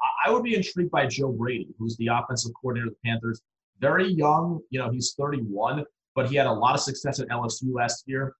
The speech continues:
I thought he did a solid job with the Panthers. And this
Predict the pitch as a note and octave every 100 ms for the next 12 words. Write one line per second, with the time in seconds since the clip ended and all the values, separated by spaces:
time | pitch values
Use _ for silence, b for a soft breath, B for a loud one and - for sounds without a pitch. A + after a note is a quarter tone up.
0 | _ - A#2+ C3+ - B2+ A#2 B2+ A2 G2
1 | _ _ - - - B2+ C3+ B2 B2+ B2+
2 | B2 A#2+ - A2 G2 B2 D3 C#3+ _ _
3 | _ _ C3 C3 B2+ B2+ B2 B2 B2 -
4 | - _ _ _ _ _ _ _ _ -
5 | A#2+ F3 - -